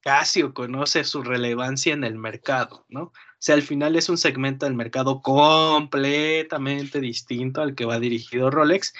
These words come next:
Y dos, el que te mencione, pues al final te pone en la tendencia de,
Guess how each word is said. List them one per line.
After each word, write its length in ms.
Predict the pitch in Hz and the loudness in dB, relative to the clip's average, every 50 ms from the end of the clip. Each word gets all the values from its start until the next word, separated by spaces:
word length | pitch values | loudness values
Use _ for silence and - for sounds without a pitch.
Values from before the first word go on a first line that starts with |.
| - - - - - - _ - | -20 -20 -20 -20 -20 -20 _ -2
Y 140 | - 131 135 | 2 4 6
dos, 260 | 139 160 190 180 - | 6 8 6 6 4
el 140 | - - - | 0 -4 -2
que 100 | - 160 | -2 -2
te 120 | 139 160 | -2 -2
mencione, 400 | 143 143 143 139 - 151 175 202 | -2 -2 -2 -2 -2 0 -2 -4
pues 200 | 202 - 165 - | -4 -4 -2 0
al 100 | 151 131 131 | 0 0 -2
final 300 | - 135 131 135 143 143 | -2 -4 -4 -4 -4 -4
te 100 | - 170 | -4 -6
pone 640 | 170 - 143 139 139 147 156 156 156 151 139 135 _ _ _ _ _ _ _ _ | -4 -4 -4 -2 -2 -2 -2 -2 -4 -4 -6 -10 _ _ _ _ _ _ _ _
en 220 | - 139 135 135 135 | -2 2 4 4 6
la 180 | 131 127 127 | 4 4 2
tendencia 720 | - 135 127 127 123 139 135 139 139 139 - 165 160 156 | 0 -2 -2 -2 0 -2 -2 -2 -2 -2 0 0 0 0
de, 420 | 139 127 120 117 113 113 113 113 | 0 -2 -2 0 -2 -2 -4 -8